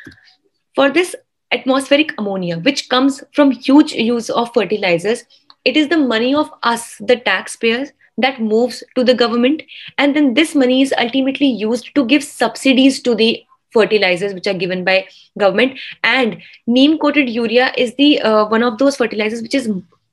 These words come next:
mostly, uh, the, in the, uh, highest sense, it is subsidized by the government, which means that it is available in very, very cheap rates.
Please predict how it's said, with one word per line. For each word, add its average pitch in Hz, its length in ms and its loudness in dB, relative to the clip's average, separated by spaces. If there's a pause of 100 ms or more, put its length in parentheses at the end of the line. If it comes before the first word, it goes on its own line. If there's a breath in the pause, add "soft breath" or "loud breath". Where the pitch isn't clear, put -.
(100)
mostly, 269 720 4
uh, 208 100 -6
the, 247 240 2
in 240 180 0
the, 277 220 2
uh, 233 100 -2
highest 226 500 0
sense, 233 280 -2
it 214 100 -6
is 240 100 0
subsidized 196 480 -4
by 202 100 -4
the 185 120 -4
government, 180 400 -4
which 196 220 -8
means 269 200 0 (300 loud breath)
that 285 180 2
it 262 120 -6
is 285 100 -2
available 247 340 0
in 277 200 -2 (100)
very, 226 240 4
very 220 220 0
cheap 202 320 -10
rates. 160 260 -6